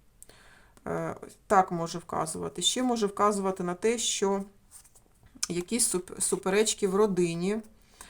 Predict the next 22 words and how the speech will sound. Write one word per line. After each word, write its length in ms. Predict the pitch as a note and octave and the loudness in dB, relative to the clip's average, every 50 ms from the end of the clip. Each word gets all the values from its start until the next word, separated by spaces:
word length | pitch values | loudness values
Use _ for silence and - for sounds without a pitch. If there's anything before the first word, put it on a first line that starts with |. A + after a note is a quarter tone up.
| - - - | -20 -16 -12
стосовно 600 | - - - F#3 F#3 - G#3+ A3 A#3 A#3 A3 G3+ | -10 -6 -2 0 4 6 6 6 6 6 4 4
роботи, 440 | G3 F#3+ F3 D#3+ E3+ G3 A3 A3 A3 | 4 4 2 2 2 2 2 2 0
стосовно 540 | G#3+ - F#3+ F3+ - - G#3 A3 A3 G#3+ | -4 -4 -4 -2 0 2 4 4 4 4
грошей, 480 | G#3 G#3 G#3 G#3 G3+ - - F3 E3 D#3 | 4 2 2 0 0 -2 -2 -2 -4 -4
також 460 | - - F#3 F#3 - - F3 - - | -4 -4 -4 -4 -2 -2 -2 -2 -4
по 120 | - - - | -6 -10 -10
цим 240 | - - - E3+ | -8 -6 -6 -6
картам. 520 | D#3+ - - D#3+ D#3+ - - - - G3+ G3+ - - - - - - - - - | -8 -6 -6 -6 -6 -8 -10 -12 -12 -12 -12 -14 -16 -20 -20 -20 -20 -20 -10 -2
І 100 | - F#3+ | 0 2
ви 300 | F#3 F#3+ G#3+ B3+ C4 - - | 2 4 2 2 2 0 0
не 120 | G3+ G3 F#3+ | 0 2 4
можете 400 | F#3+ G#3+ A#3 A3+ A3 A3 - F3+ | 4 4 4 2 0 -2 -4 -4
знайти 380 | F#3 F#3+ F#3+ F#3 F#3+ G#3+ A3 | 0 0 0 0 0 0 -2
спільну 360 | A3 - - G3+ G3+ G3+ G3+ | -2 -2 0 0 2 2 2
мову, 280 | G3 F#3+ F3 D#3+ D#3 D#3 | 2 0 0 -2 -2 -4
тому 220 | - - F3 F3 | -4 -4 -2 -2
що 160 | F3+ - - F3 | -2 -4 -6 -6
двійка 300 | E3 F3+ F#3+ F#3+ - E3+ | -4 -2 -2 -2 -4 -6
кубків — 440 | - - C4+ C4 - - G3+ G#3 - | -6 -6 -6 -4 -2 -2 -4 -2 -4
це 240 | - - - G#3+ G#3+ | -6 0 2 4 4
як 200 | G3+ F#3 G3 G3 | 4 4 2 0
примирення. 800 | - - G#3+ G#3+ G#3 G3+ F#3 E3+ D#3+ - D#3+ F3+ G3 G3+ G3+ G3 | -2 -2 0 2 2 2 2 0 -2 -4 -6 -6 -6 -8 -8 -10